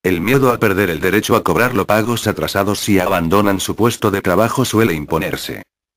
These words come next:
A esto, se suma el hecho de que la oferta laboral es escasa,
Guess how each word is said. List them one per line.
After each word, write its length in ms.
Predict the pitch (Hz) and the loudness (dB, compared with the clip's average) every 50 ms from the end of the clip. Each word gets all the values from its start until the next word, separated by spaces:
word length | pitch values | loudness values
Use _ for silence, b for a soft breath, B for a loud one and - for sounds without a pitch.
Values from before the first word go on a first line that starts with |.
| _ _ _ | _ _ _
A 160 | - 82 85 | -8 -4 -4
esto, 320 | 104 107 - - 113 110 - - _ | -4 -4 -2 0 -2 -2 -2 -4 _
se 160 | - - 98 | -4 -4 -4
suma 340 | - - 110 117 120 117 104 | -2 0 0 0 2 2 0
el 140 | 87 78 120 | 2 4 2
hecho 240 | 147 - - 147 | 2 2 0 0
de 100 | 123 123 | 0 2
que 140 | 113 - 131 | 2 2 2
la 100 | 110 101 | 2 2
oferta 380 | 95 - - 127 120 - 95 78 | 0 2 2 0 2 2 2 2
laboral 400 | 90 90 90 90 82 82 82 87 | 2 2 2 0 -2 -2 -2 -2
es 160 | 90 - - | -4 -4 -4
escasa, 520 | 95 - - - 107 110 - - 110 104 | -4 -4 0 0 0 0 0 -2 -4 -4